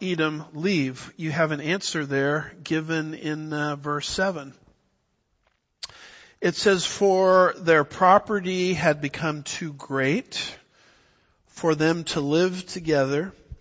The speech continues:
and the land where they sojourn could not sustain them because of their livestock."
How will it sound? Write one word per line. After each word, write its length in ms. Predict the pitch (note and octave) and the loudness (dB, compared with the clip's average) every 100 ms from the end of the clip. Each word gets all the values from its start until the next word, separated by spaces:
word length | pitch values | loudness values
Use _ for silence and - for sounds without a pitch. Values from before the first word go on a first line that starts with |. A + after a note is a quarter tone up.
| _ _ _ _ - _ _ _ - | _ _ _ _ -20 _ _ _ -6
and 160 | F3+ E3+ | -4 0
the 100 | D#3+ | 0
land 500 | D#3+ F3 F#3+ G3+ F#3+ - | 2 4 4 4 0 -2
where 180 | F3+ | 0
they 260 | D#3+ D#3 D3+ | 4 4 4
sojourn 1120 | D3 - - G3 G#3 F3+ E3 D3 C#3+ D3+ E3 | -2 -2 2 2 2 0 -2 0 0 -2 -4
could 320 | D#3+ - D#3+ D3 | -8 -4 -4 -4
not 440 | D3 D#3+ F3+ - | -2 0 -2 -4
sustain 960 | - - D3+ - - F3+ F3+ F#3 F#3 D3+ | -8 -6 -6 -6 -4 -4 -2 -4 -6 -4
them 420 | C3+ C3+ C#3 D3 | -2 0 -2 -6
because 420 | D#3+ - D#3 D3 | -8 -6 -6 -6
of 160 | C3+ C3 | -8 -4
their 360 | C3+ C3+ C3 | -2 -2 -4
livestock." 1000 | G#3 C3+ C3+ C#3 C#3 - - C#3 - - | -8 -2 2 0 -2 -8 -6 -6 -8 -12